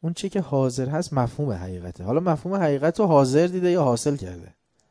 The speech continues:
آفرین، این رو دیگه فهم. این تو بحث سلوک بحث کردیم، گفتم خیلی مهمه. تا آخر عمر دیگه با این بحث کار داریم، یعنی این بحث وجود و ماهیت.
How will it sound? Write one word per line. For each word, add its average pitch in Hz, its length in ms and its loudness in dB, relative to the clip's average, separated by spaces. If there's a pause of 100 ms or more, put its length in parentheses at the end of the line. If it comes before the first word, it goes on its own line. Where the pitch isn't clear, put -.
(460)
آفرین، 151 500 2
این 143 120 -8
رو 139 60 -10
دیگه 139 120 -4
فهم. 123 120 -8
این 127 140 -10
تو 151 100 -12
بحث 135 300 -6
سلوک 131 320 -6
بحث 143 260 -4
کردیم، 110 280 -8
گفتم 98 240 -16
خیلی 104 220 -10
مهمه. 92 400 -12 (380)
تا 110 120 -6
آخر 104 240 -4
عمر 104 300 -8
دیگه 98 240 -8
با 98 120 -6
این 95 120 -12
بحث 95 240 -12
کار 98 180 -10
داریم، 127 180 -6
یعنی 101 180 -8
این 85 140 -12 (360)
بحث 95 240 -8
وجود 92 400 -10
و 92 40 -8
ماهیت. 87 580 -12